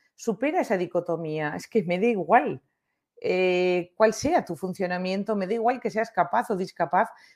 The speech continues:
porque aquí aceptamos a todas las personas, todos los funcionamientos son válidos.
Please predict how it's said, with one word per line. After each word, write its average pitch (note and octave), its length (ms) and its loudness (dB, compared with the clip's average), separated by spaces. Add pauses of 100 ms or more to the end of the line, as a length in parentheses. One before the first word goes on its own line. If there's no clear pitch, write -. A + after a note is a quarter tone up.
porque G#3 240 2
aquí C#4 280 0
aceptamos G#3+ 580 0
a G3+ 80 4
todas G#3+ 240 6
las F3 140 2
personas, G3 580 -4 (380)
todos B3+ 260 2
los F3 140 -4
funcionamientos F#3+ 1000 -2
son G3 320 2
válidos. D3+ 640 0